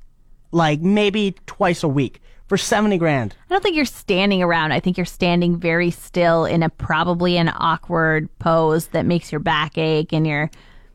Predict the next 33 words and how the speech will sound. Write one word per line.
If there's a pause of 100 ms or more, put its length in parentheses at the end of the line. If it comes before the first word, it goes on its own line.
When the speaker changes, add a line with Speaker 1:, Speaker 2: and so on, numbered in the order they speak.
(180)
Speaker 2:
yeah. (220)
Speaker 1:
S-,
but
seventy
grand?
I, (180)
there's
a
lot
I
wouldn't, (100)
uh, (380)
how
do
I
say
this? (200)
There's
a
lot (420)
I
would
not,
not
do
for
seventy
thousand
dollars.
Speaker 2:
Yeah,
I
feel (160)
like